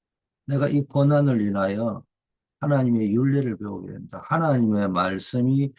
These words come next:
어떤 과정을 거쳐서 성취되어지는지.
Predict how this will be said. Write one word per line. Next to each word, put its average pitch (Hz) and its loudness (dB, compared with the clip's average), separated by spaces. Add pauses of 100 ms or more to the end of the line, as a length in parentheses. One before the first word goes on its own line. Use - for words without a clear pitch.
(320)
어떤 180 -2
과정을 123 0
거쳐서 135 -2 (200)
성취되어지는지. 110 -4